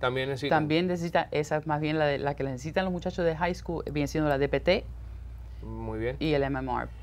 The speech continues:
Speaker 2: Y entonces también, em, no es necesario que, que, es necesario que traigan sus vacunas si las tienen, porque es más fácil
Speaker 1: Claro.
Speaker 2: de poder,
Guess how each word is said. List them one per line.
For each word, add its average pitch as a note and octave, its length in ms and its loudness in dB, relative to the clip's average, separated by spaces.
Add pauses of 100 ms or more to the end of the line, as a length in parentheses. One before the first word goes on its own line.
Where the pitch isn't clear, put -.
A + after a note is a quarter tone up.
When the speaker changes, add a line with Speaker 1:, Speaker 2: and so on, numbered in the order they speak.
Speaker 2:
Y E3 100 0
entonces D#3 540 2
también, D#3 720 2
em, C#3 640 0 (1000)
no D#3 160 2
es D#3+ 80 2
necesario D3 800 0
que, C#3 520 2 (560)
que, C#3+ 240 2
es E3 160 4
necesario D3 420 2
que C3+ 80 0
traigan C3+ 280 0
sus C3+ 180 -2
vacunas D3+ 400 2
si D3 100 2
las B2 180 0
tienen, D3+ 240 2
porque C#3+ 180 -4
es C3 60 -4
más B2+ 200 0
fácil - 440 0 (220)
Speaker 1:
Claro. A2 300 4
Speaker 2:
de D3 120 8
poder, D3 540 2